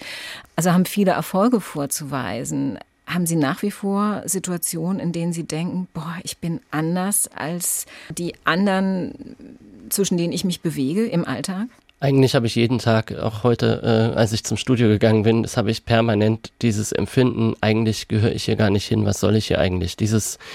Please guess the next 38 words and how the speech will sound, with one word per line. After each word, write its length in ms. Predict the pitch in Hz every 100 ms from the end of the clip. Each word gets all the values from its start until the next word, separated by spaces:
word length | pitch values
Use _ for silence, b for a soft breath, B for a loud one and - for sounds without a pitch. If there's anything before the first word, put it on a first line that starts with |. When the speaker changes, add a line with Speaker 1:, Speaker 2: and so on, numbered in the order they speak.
| B B -
Speaker 2:
das 160 | 117
sind 140 | 143 131
dann 120 | 123
so 140 | 117
ganz 240 | 117 143 -
kurze 380 | - 143 -
Momente, 440 | 123 113 120 127 120
in 100 | 113
denen 220 | 117 - - -
aufblitzt, 760 | 123 - 135 - - - -
dieses 200 | 117 110
Gefühl, 420 | 123 - 135 131
"Ich 140 | - -
habe 120 | 117
gar 160 | 123 120
kein 240 | - 117
Ticket 380 | - 131 - 107
für 180 | - 107
diesen 380 | 107 101 104 101 B B B
Literaturbetrieb, 840 | - - 113 - 120 113 131 120
für 140 | - 117
den 160 | 113
Journalismus." 800 | 110 110 107 123 - 123 117 -
Ähm, 320 | 117 113 113 - _ B B B B _ -
das 260 | - -
ist 200 | 120 -
eben, 380 | 92 123 123 -
äh, 300 | 127 123 90 -
die 240 | 123 120
gerade 400 | 113 104 117 127
Linie, 480 | 113 123 131 127 127
<laughs> 280 | 117 127 120
die 80 | 123
ich 80 | -
seit 180 | 123
meiner 220 | 113 110 107
Kindheit 380 | 117 123 110
kenne. 320 | - 110 123